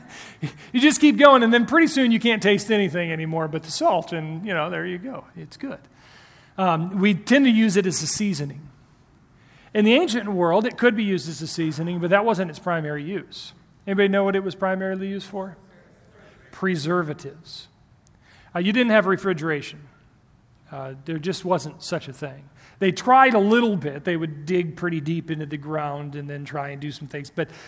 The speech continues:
but it really didn't ever work. They didn't, they didn't have refrigeration. And you think, especially in Israel, if, if you know anything about Israel, it's, it's a desert. That's where it's at. So how do you keep your meat from decaying?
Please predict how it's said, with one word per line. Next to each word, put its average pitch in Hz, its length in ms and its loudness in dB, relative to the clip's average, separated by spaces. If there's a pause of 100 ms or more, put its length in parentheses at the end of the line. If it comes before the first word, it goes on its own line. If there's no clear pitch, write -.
(200)
but 196 140 4
it 208 160 2
really 190 260 4
didn't 160 220 -2
ever 156 160 -6
work. 165 420 0
They 190 120 2
didn't, 190 420 -2
they 180 120 0
didn't 220 220 0
have 170 180 0
refrigeration. 190 680 -4 (760)
And 254 140 2
you 226 80 4
think, 202 200 2
especially 156 600 -2
in 143 100 -10
Israel, 151 540 -6 (340)
if, 156 280 -12
if 180 140 -12
you 165 60 -4
know 190 160 2
anything 196 300 0
about 185 200 2
Israel, 165 460 0
it's, - 140 -12 (200)
it's - 140 -14
a 151 40 -8
desert. 160 360 0 (680)
That's 143 300 -14
where 135 100 -14
it's 127 100 -16
at. 156 240 -14 (1600)
So 226 160 2
how 240 180 6
do 330 80 6
you 294 140 2
keep - 340 0
your 185 160 2
meat 175 420 0
from 156 680 -4
decaying? 156 760 -6